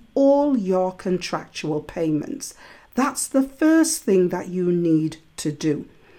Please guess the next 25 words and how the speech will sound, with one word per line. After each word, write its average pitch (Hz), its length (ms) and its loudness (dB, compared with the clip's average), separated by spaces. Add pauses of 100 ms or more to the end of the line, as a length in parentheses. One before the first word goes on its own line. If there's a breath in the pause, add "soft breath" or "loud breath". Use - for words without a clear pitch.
(580 soft breath)
If 277 220 4
you 247 200 4
don't 339 420 8
receive 202 480 0
those 165 260 0
contractual 170 840 -4
payments, 233 680 0 (320 loud breath)
that 269 300 2
becomes 220 600 4
another 220 640 6
matter 254 680 4 (300 loud breath)
that 196 160 -2
you 208 220 2
may 233 600 6
wish 185 340 0
to - 120 -4
complain 277 760 2
about - 600 -2 (420 soft breath)
if 269 340 6
you 262 280 10
believe 170 640 2
your 170 240 0
selection 175 720 -2
for 170 240 -4
redundancy 190 1000 0